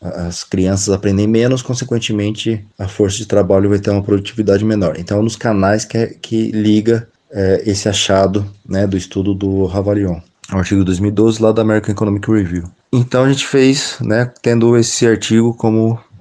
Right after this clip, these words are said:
a inspiração. E por isso que a gente faz com dados agregados, né, pra ver se em termos agregados a gente encontra essa relação que é muito já enfatizado em estudos microeconômicos, né?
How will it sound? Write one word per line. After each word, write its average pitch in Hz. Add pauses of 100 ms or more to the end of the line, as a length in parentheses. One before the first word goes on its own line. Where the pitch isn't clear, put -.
a 98
inspiração. 98 (160)
E 113
por 120
isso 120
que 127
a -
gente 123
faz 127
com 127
dados 113
agregados, 98 (220)
né, 104
pra 101
ver 101
se 131
em 131
termos 107
agregados 98 (120)
a 104
gente 110
encontra 110
essa 113
relação 117
que 120
é 120
muito 147 (220)
já 101
enfatizado 107
em 110
estudos 107
microeconômicos, 101
né? 101